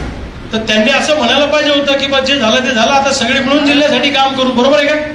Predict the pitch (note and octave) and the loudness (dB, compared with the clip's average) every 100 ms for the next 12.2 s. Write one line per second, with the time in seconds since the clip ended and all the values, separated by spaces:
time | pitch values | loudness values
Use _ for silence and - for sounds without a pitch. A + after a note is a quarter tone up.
0 | D4+ - - B3+ - - - - - - | -12 -14 -14 -12 -12 -12 -14 -14 -16 -16
1 | - - - - - - C#4 D4 D4 D4 | -18 -18 -18 -18 -18 -2 0 2 0 -4
2 | - D4 - - - - - - - B3+ | -8 -8 -6 -6 -8 -12 -16 -8 -2 0
3 | D4 D4 D4 C#4+ C#4+ C#4+ C#4+ D4 D4 D4 | 2 2 2 2 2 2 2 2 2 2
4 | C#4+ C#4 D4 D4 A#3 B3 A#3+ C#4+ C4 A3 | 2 2 2 0 0 0 2 2 0 -2
5 | E3+ - - - - - - - - - | -2 -6 -12 -14 -18 -20 -18 -18 -18 -18
6 | - - - F4+ C4+ A#3 - - - - | -18 -4 0 2 2 0 -2 -6 -12 -16
7 | - - - - - - - - G3 A#3 | -18 -18 -18 -18 -18 -18 -10 -4 0 2
8 | A#3 A#3+ A#3+ A#3 G3+ A3+ A#3+ - - - | 2 2 0 0 2 2 2 0 -6 -10
9 | - G#3+ A3 G#3+ G#3+ F#3+ F3 A3 G3 - | -2 0 2 2 0 0 0 0 0 -2
10 | - - - - - F3+ F#3+ A3 A3+ A3 | -8 -12 -16 -18 -10 -6 -2 0 2 2
11 | A3+ G#3 - - F3+ C#4 D4 B3+ G#3+ F#3+ | 2 0 -4 -6 0 2 2 0 -2 -2
12 | F3+ E3+ | -2 -4